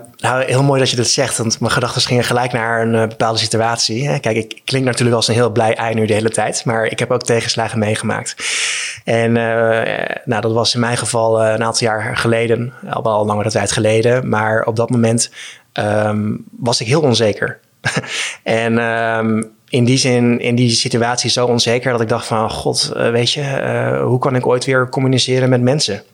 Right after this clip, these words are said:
Bij wijze van spreken. En mijn vader was het toen degene die zei van, "Joh, weet je, ehm, je kan dit leren. En op het moment dat je dit gaat toepassen, dan wordt het op een gegeven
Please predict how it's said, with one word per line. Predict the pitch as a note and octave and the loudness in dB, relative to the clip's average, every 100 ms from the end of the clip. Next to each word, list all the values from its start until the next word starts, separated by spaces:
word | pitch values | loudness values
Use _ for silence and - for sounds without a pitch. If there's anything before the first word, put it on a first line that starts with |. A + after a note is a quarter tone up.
| - | -10
Bij | - A2 | -2 0
wijze | G#2+ G2+ | 0 -2
van | G2+ | -4
spreken. | - G#2 G2+ G#2+ B2 _ - - - - _ _ _ - | -2 -2 -2 -4 -8 _ -20 -20 -20 -20 _ _ _ -6
En | A2+ A2+ A2+ A2+ | 0 2 4 2
mijn | A2+ A#2+ | 2 0
vader | A#2 C3+ B2 G#2+ | -2 -2 0 0
was | A2+ A2 | 0 0
het | A2+ | -2
toen | A2+ | 0
degene | A2 B2+ A2+ A2+ G#2+ | 0 0 2 2 2
die | A2 | 2
zei | A2 A2 A2 | 2 0 0
van, | A2+ A2 | -2 2
"Joh, | A2+ A2+ - - - | 2 2 -4 -16 -4
weet | A2 A#2 | 0 0
je, | A2 A#2 - - - - _ | 0 -2 -4 -14 -20 -20 _
ehm, | - G#2+ G#2+ G#2+ A2 - _ _ | -2 0 0 0 -2 -6 _ _
je | B2 | -4
kan | A#2 D3+ | 0 0
dit | B2 | 2
leren. | A2+ B2 G#2 A2 D3 _ _ | 2 2 0 -4 -10 _ _
En | A#2 | -2
op | |
het | A#2+ | 0
moment | A#2 A#2+ C3 | 2 2 4
dat | D3 | 2
je | |
dit | A#2 | 0
gaat | - - | 0 -2
toepassen, | B2+ C3+ D3+ A3+ A#3+ - - _ - | -2 0 0 -2 -4 -10 -20 _ -14
dan | - A#2+ | -4 0
wordt | B2 | 0
het | A#2+ | 0
op | A#2 | 0
een | |
gegeven | - C3+ | 0 2